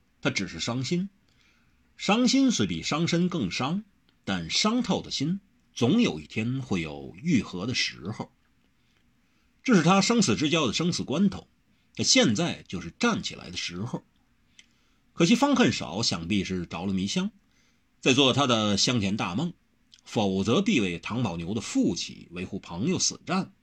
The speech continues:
而感动得热泪盈眶。唐宝牛已加入战团，守住了王小石的门，这一来就变成了四名阻截的大汉。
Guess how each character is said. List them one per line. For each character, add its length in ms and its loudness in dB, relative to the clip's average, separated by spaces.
而 180 -2
感 420 -6
动 200 -2
得 260 -8
热 240 -2
泪 140 -10
盈 180 -12
眶。 220 -8
唐 140 4
宝 140 8
牛 240 8
已 120 8
加 160 2
入 120 2
战 180 -2
团， 300 -8
守 300 0
住 100 8
了 80 6
王 140 4
小 120 2
石 120 -4
的 80 0
门， 380 -2
这 140 2
一 80 4
来 180 -10
就 120 -2
变 240 4
成 160 2
了 240 4
四 120 0
名 200 4
阻 260 -6
截 100 -2
的 80 -6
大 200 -4
汉。 260 -2